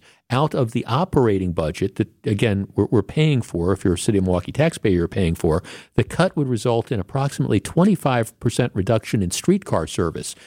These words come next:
So you could get better roads, you know, get rid of some of the giant potholes, repave the stuff,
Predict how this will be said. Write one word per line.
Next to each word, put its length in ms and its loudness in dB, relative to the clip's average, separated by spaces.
So 260 2
you 180 -2
could 200 -2
get 320 -2
better 320 4
roads, 720 0
you 80 4
know, 80 4
get 200 0
rid 180 0
of 60 0
some 220 0
of 60 -2
the 80 2
giant 420 -2
potholes, 600 0
repave 580 2
the 80 -2
stuff, 420 0